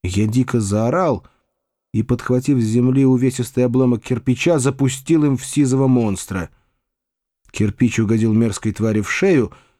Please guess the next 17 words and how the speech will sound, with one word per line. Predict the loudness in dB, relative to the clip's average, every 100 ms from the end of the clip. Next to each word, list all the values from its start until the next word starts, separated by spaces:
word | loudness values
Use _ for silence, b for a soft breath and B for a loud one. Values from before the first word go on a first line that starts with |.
| _ -6
голубь | 0 2 0
слегка | -2 -2 -2 -4 -4 -4
покачнулся | -4 -6 -6 -8 -2 -2 -2 -4 -4
и | -2
остановился, | -2 -4 -4 0 2 2 0 -6 -6
кося | -6 -2
на | 0
меня | 2 0
то | -2 -2
одним, | 0 0 2 2 2 -2 b b b _
то | -2
другим | 0 0 2 2 2
бессмысленным | 0 -2 0 0 0 0 0 0 0
глазом. | 0 -2 -2 -4 -6 -8 -10 _ _ _ _ _ _ _ _ _ _ _
Потом | -8 -4 -2 0
он | 2 2
обиженно | 0 0 0 2 2 2 2 0 -2